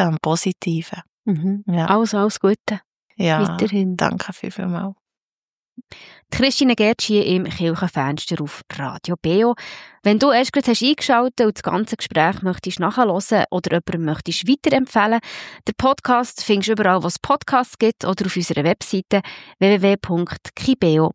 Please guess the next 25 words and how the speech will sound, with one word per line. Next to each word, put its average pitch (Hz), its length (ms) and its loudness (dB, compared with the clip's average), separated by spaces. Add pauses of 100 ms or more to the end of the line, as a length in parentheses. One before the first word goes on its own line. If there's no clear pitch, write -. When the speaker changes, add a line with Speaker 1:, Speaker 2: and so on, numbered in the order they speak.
Speaker 2:
punkt - 420 -6 (100)
c 131 180 -4
h. 151 100 -8 (1080)
Übermorgen 285 440 4
ist 247 260 2
Auffahrt - 720 -2
und 214 400 0
da 185 260 4
haben 180 300 0
wir 180 140 0
für - 160 -6
euch 160 200 2
ein 180 100 -8 (100)
besonderes 269 720 0
Programm 175 480 0
dafür 170 260 -6
vorbereitet. 175 800 -2 (500)
Von 202 220 0
neun 285 240 4
bis 277 160 -2
zwölf 202 540 0
am 202 160 -2
Morgen, 196 420 0 (420)
am 202 160 -4
zehn 240 300 2